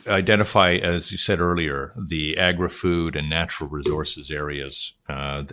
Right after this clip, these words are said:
as, as perhaps the first steps in all of this. How quickly could we effect,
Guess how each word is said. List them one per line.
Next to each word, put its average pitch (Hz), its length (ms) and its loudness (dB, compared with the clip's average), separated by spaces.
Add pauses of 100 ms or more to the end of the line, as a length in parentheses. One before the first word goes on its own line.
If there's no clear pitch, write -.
as, - 380 -4
as 82 140 -8
perhaps 80 460 -4
the - 120 -6
first - 360 -2
steps - 400 -4
in 73 80 -6
all 71 160 -4
of 67 80 -10
this. 69 220 -10 (400)
How 196 200 2
quickly 92 720 -4 (360)
could 80 280 -2
we 78 500 -6
effect, - 560 -6